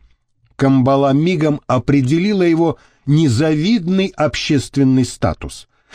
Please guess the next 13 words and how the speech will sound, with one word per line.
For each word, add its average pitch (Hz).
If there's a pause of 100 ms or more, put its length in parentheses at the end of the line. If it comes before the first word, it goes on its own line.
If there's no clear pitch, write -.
(120)
Слащавую 113
улыбку 131
на 104
её 104
физиономии 123
будто 131
стёрли 151
невидимой 143
губкой, 117 (400)
и 95
она 107
грубо 104
спросила: 95